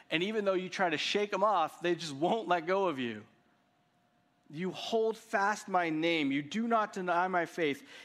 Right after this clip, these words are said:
even in the days of Antipas." We know nothing about this guy in history. I've looked everywhere. We know nothing about this guy other than the fact that he was killed for being a Christian. And what Jesus is saying is,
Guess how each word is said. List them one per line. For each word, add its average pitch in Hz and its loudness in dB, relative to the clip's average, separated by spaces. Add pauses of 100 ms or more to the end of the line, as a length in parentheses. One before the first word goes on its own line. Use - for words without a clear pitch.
(140)
even 233 0
in 208 2
the 196 -4
days 180 2
of 160 -10
Antipas." 135 -4 (2000)
We 233 2
know 285 2
nothing 170 2
about 139 2
this 131 -4
guy 120 0
in 135 -6
history. 127 -6
I've 170 2
looked 156 0
everywhere. 120 -2 (240)
We 175 0
know 226 2
nothing 202 0
about 165 2
this 147 -4
guy 127 2
other 175 0
than 180 -2
the 160 -2
fact 143 0
that 135 -6
he 165 -2
was 143 -2
killed 175 -4
for 160 -6
being 147 -2
a 127 -2
Christian. 110 -10 (1900)
And 170 2
what 196 0
Jesus 208 -2
is 160 -4
saying 208 0
is, 131 -2